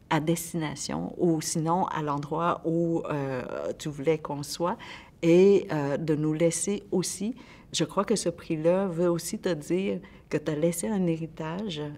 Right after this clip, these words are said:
derrière toi pour qu'on puisse continuer, euh, pour les prochains. Parce que je sais que tu es très présente aussi pour la prochaine génération derrière toi et non pas seulement, bon, faire le travail pendant qu'il est là.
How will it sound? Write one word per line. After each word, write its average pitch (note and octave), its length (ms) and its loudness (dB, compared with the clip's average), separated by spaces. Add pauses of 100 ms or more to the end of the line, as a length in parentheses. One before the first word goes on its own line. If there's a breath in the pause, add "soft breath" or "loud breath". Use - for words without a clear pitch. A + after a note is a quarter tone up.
derrière E3 480 -2
toi E3+ 260 -6 (240 loud breath)
pour E3+ 120 2
qu'on E3 120 -4
puisse G3 300 -2
continuer, E3 800 -4 (520 soft breath)
euh, D3 160 0 (160)
pour G3+ 200 2
les F3+ 120 2
prochains. D3+ 440 -8 (160)
Parce D3 160 -2
que F3 100 0
je D#3 140 0
sais G#3+ 220 -4
que F3+ 240 0 (260)
tu F3 160 -4
es D3+ 60 -2
très F3 260 -6
présente F3 480 -4 (160)
aussi G#3 440 -2 (400 loud breath)
pour F#3+ 280 4
la D3 180 -2
prochaine F3 480 -4
génération D3+ 680 -6
derrière D#3 580 -4
toi F3 260 -6 (340 loud breath)
et E3 120 0
non D3 160 -2
pas E3+ 180 -2
seulement, E3 540 -2
bon, D3+ 240 -4
faire D#3+ 280 -4
le D#3 80 -2
travail D3 360 -10
pendant D3+ 320 -4
qu'il D3 180 -6
est C3+ 80 -2
là. C3+ 140 -6